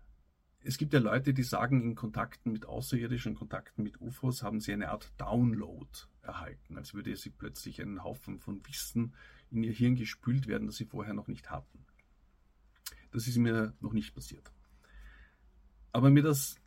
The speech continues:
dreieinhalbstündige Interview mit Chris Bledsoe anzuhören,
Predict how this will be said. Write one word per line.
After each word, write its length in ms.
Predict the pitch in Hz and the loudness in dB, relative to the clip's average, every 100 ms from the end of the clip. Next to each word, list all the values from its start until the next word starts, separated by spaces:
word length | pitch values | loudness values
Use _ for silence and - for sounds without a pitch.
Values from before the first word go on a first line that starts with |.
| _ | _
dreieinhalbstündige 920 | - 95 143 139 139 - 131 143 135 123 | -6 -2 4 6 6 4 4 6 4 2
Interview 680 | 131 156 135 110 117 120 120 | 2 2 2 2 2 2 0
mit 260 | 110 113 - | -4 -6 -6
Chris 300 | - 113 - | -4 -4 -6
Bledsoe 720 | - - - - 95 101 104 | -6 -6 -6 -6 -4 -6 -8
anzuhören, 760 | 104 101 - 104 104 113 139 | -8 -8 -6 -4 0 2 0